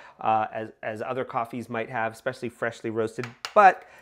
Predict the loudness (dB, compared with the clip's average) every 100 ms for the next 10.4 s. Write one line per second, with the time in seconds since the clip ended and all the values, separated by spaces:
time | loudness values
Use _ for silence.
0 | _ -10 4 6 6 4 2 2 0 0
1 | -6 4 4 4 2 0 0 -6 0 4
2 | 4 4 0 -2 2 4 4 4 -2 -4
3 | -2 0 -2 -8 -12 -8 -6 -4 -4 -6
4 | 0 2 2 -2 -14 -20 -12 -2 0 0
5 | -2 -6 0 0 0 -4 0 2 4 2
6 | -2 -14 _ -6 -6 -6 -8 -2 0 0
7 | -6 -2 0 0 -6 -4 -2 -2 -4 0
8 | 0 0 0 2 2 -2 -2 0 0 -4
9 | -6 -2 0 0 2 2 0 -2 -8 -8
10 | -2 0 0